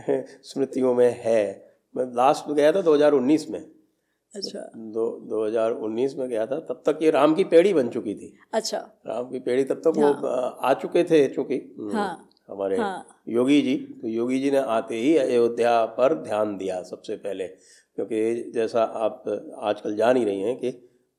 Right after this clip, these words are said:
Speaker 1: और कल योगी जी ने
Speaker 2: हाँ।
Speaker 1: इनकी पोल भी खोल दी
Speaker 2: जी।
Speaker 1: पूरी की पूरी, अ, जो उन्होंने भाषण दिया, ये आपके <laughs> असेंबली में,
Speaker 2: हाँ।
Speaker 1: कि इन्होंने काशी,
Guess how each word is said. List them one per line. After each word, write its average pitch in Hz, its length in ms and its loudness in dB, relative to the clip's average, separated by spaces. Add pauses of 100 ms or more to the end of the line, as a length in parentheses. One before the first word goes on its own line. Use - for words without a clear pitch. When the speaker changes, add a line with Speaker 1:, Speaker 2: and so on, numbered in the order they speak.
Speaker 1:
और - 380 -10
कल 120 380 2
योगी 120 340 -2
जी 120 140 -4
ने 117 180 2 (460)
Speaker 2:
हाँ। 254 340 4 (1300)
Speaker 1:
इनकी 135 240 -2
पोल 160 300 4
भी 180 120 0
खोल 143 300 2
दी 151 80 4
Speaker 2:
जी। 302 400 4
Speaker 1:
पूरी 302 440 2
की 294 120 -2
पूरी, 147 260 -2
अ, - 840 -8
जो 127 300 0
उन्होंने 123 320 2
भाषण 110 360 2
दिया, 117 260 4 (500)
ये 104 420 -12
आपके 110 600 -2 (800)
<laughs> - 80 -8
असेंबली 117 380 -4
में, 117 220 -4
Speaker 2:
हाँ। 202 380 -10 (760)
Speaker 1:
कि 147 240 0
इन्होंने 160 680 2
काशी, 196 880 -4